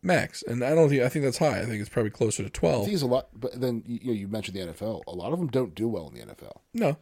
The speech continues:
Speaker 1: but look at Nick. I mean,
Speaker 2: Um,
Speaker 1: look at, Nick Saban gave it a try.
Speaker 2: Yeah.
Speaker 1: Didn't work. Went back.
Speaker 2: Yep.
Speaker 1: Steve Spurrier gave it a try. Went back.
Speaker 2: Yep.
Speaker 1: Um,
Speaker 2: Now, Spurrier didn't go back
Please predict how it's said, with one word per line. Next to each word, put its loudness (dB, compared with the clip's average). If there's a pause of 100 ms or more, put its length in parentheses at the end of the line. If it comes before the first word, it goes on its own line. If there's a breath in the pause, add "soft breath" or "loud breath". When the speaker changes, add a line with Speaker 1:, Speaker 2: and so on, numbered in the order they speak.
Speaker 1:
but 8
look 8
at 6
Nick. 2
I 4
mean, 4
Speaker 2:
Um, -2
Speaker 1:
look 4
at, -4 (220)
Nick 0
Saban 0
gave 2
it -4
a -8
try. 0 (220)
Speaker 2:
Yeah. -6 (420)
Speaker 1:
Didn't 4
work. 2 (220)
Went 2
back. 4 (320)
Speaker 2:
Yep. -4
Speaker 1:
Steve 4
Spurrier -2
gave -2
it -2
a -8
try. -2 (220)
Went -6
back. 2
Speaker 2:
Yep. -6 (580 soft breath)
Speaker 1:
Um, 2
Speaker 2:
Now, 6
Spurrier 6
didn't 4
go 4
back 2